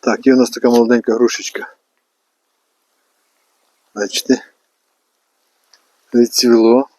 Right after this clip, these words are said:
Питання задавали, що з цим робити цвітом, да?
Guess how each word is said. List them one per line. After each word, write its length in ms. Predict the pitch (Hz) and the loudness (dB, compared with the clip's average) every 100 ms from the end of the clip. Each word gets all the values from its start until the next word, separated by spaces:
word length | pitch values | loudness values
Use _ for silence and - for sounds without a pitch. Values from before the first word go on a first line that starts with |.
| _ _ _ | _ _ _
Питання 400 | - 123 120 110 | -4 -2 0 -2
задавали, 540 | 110 113 113 110 107 | 0 2 2 2 0
що 180 | - 120 | -2 -6
з 60 | |
цим 180 | - 113 | -4 -2
робити 420 | 120 117 113 - | 0 2 0 -2
цвітом, 420 | 98 - 113 101 95 | -10 -4 -4 -4 -8
да? 200 | 107 | -6